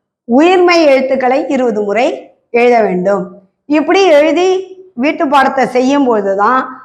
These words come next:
அந்த எழுத்தானது மனதிலே பதியும். அப்படி பதிஞ்சாதான் நம்ம போறோம், ஊர்களுக்கு போறோம், அந்தந்த சைடு போறோம். இப்ப மதுரை பக்கம் போறீங்க, அங்க இருக்கக்கூடிய, கூடிய மலைக்கு போறோம், அங்க கல்வெட்டு இருக்குன்னு தெரியுது,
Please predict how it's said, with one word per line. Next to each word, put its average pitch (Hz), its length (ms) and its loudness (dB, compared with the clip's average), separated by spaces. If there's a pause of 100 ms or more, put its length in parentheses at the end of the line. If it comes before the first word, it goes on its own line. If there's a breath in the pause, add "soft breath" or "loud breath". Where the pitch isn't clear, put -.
(160)
அந்த 262 220 2
எழுத்தானது 269 880 2
மனதிலே 262 520 0
பதியும். 214 400 -2 (100)
அப்படி 247 240 -4
பதிஞ்சாதான் 302 680 2
நம்ம 294 260 0
போறோம், 277 440 0
ஊர்களுக்கு 269 640 0
போறோம், 233 320 0 (440)
அந்தந்த 262 480 0
சைடு 277 220 2
போறோம். 247 520 0
இப்ப 262 240 -2 (300)
மதுரை 247 420 0
பக்கம் 254 400 -2
போறீங்க, 240 240 -2 (600)
அங்க 285 280 2
இருக்கக்கூடிய, 269 720 0
கூடிய 240 460 2
மலைக்கு 247 420 0
போறோம், 233 560 -2
அங்க 254 260 -2
கல்வெட்டு 277 420 0
இருக்குன்னு 254 400 -2
தெரியுது, 240 440 0